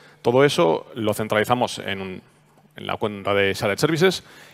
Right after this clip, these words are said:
y, eh, hacemos uso de una serie de, de herramientas que provee Amazon, de Developer Tools, ¿vale? Eh, son principalmente relacionadas, pues, con Code Commit, los Code Builds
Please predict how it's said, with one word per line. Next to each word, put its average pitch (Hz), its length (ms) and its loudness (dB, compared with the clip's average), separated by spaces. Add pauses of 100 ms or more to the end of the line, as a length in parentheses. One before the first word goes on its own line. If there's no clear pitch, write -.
(120)
y, 143 260 4
eh, 107 440 4
hacemos 113 360 -2
uso 147 380 -2
de 101 380 0
una 98 240 -6
serie 107 240 -2
de, 101 260 4
de 101 80 0
herramientas 110 460 0
que 123 100 0
provee 104 220 0
Amazon, 139 440 2 (300)
de 98 220 0
Developer 101 340 -2
Tools, - 360 -2 (340)
¿vale? 107 300 -2 (140)
Eh, 110 160 -8
son 113 160 -8
principalmente 117 760 2 (380)
relacionadas, 107 500 0
pues, - 240 -10
con 101 260 -12 (120)
Code 120 200 2
Commit, 151 360 2 (200)
los 104 160 -10
Code 123 200 4
Builds 143 420 0